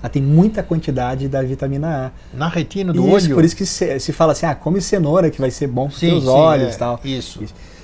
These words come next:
Speaker 1: E existe,
Speaker 2: Caroteno.
Speaker 1: isso, existe uma, uma, uma dificuldade de entender que o caroteno não é a vitamina A. O caroteno,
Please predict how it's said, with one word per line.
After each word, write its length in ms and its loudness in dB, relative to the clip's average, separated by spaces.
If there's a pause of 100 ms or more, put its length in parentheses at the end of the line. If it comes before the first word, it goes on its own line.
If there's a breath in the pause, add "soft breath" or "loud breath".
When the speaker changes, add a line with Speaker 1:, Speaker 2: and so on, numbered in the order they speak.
Speaker 1:
E 80 6
existe, 200 6
Speaker 2:
Caroteno. 600 2 (180)
Speaker 1:
isso, 300 2
existe 320 4
uma, 220 2
uma, 400 0
uma 760 -4 (100)
dificuldade 600 2
de 80 0
entender 440 0
que 140 -6
o 20 -2
caroteno 800 2
não 180 2
é 60 6
a 40 4
vitamina 580 2
A. 40 -10 (560 loud breath)
O 120 -4
caroteno, 840 2